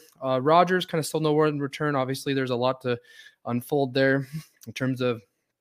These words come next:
having covid and all the protocols and whatnot through the league. So that's just kind of a mess to even talk about 'cause it's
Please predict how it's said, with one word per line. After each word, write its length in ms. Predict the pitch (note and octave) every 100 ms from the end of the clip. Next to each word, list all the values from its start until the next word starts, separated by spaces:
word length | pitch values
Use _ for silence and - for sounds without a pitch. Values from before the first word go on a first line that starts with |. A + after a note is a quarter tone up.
| _ _ -
having 320 | - C3+ C#3 C3
covid 480 | C#3 C3+ C3+ C3
and 120 | A#2+ A#2
all 120 | A#2+
the 60 |
protocols 520 | A#2+ C3 B2+ B2+ B2 A#2+
and 60 |
whatnot 580 | A#2 A#2+ A#2+ A#2+ A#2+ -
through 120 | -
the 60 | G#2
league. 360 | A#2+ C3+ C3 - - - -
So 160 | -
that's 180 | A2+ A2+
just 140 | B2 -
kind 140 | A#2
of 80 | A2
a 40 |
mess 220 | A2 A2+
to 120 | - A2+
even 120 | A2
talk 240 | A#2 A#2
about 240 | A2 A2+ A2+
'cause 120 | A2
it's 140 | -